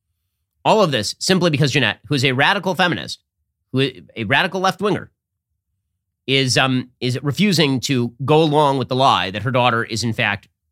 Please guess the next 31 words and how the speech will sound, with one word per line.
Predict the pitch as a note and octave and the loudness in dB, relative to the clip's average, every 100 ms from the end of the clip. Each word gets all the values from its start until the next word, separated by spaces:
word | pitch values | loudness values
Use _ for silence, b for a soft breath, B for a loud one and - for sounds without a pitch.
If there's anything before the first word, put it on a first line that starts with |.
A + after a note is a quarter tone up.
| _ _ B2 | _ _ -6
a | |
boy | B2 A2+ D#2+ C2+ _ _ _ _ _ _ _ _ | -4 -4 -8 -10 _ _ _ _ _ _ _ _
or | C3 | 0
of | C#3+ | 2
a | C#3 | 2
different | D3 D3 C3+ | 2 0 0
gender | C3+ C3 | 0 0
than | G#2+ G#2+ | -2 -2
her | |
body. | G#2+ G2 C2 - _ _ _ _ - | 0 -2 -4 -12 _ _ _ _ 0
Even | F3+ | 4
though | F#3+ | 4
her, | E3 D#3 - | 4 0 -2
her | D3+ | 2
daughter, | E3+ C#3 G2+ _ | 2 2 -4 _
by | A#2 B2+ | -4 -2
the | |
way, | A2+ | -2
is | G2+ A#2 | -4 -4
still | - D3 B2 - - | -2 0 -2 -4 -4
identifying | C3 B2+ A#2 A2+ G#2 G#2 | 0 0 -2 0 0 -2
as | G2 F2+ | -6 -8
quote-unquote | - B2+ A2 A2+ F2+ | -6 -4 -4 -6 -4
femme, | A2+ D2+ D#2 _ _ _ _ - | -4 -4 -10 _ _ _ _ -10
right, | G2 | -6
and, | G2+ | -4
and | G2 G#2+ F#2+ - _ _ A#2+ | -4 -4 -4 -8 _ _ -4
apparently | C3+ C3+ A2 A2+ D#2+ _ _ _ _ _ _ _ - | 0 0 0 -4 -4 _ _ _ _ _ _ _ -6
seems | - D#3 - | 0 2 2
to | B2 | -2
present | - B2+ C#3 B2 F#2 | -2 0 0 0 -4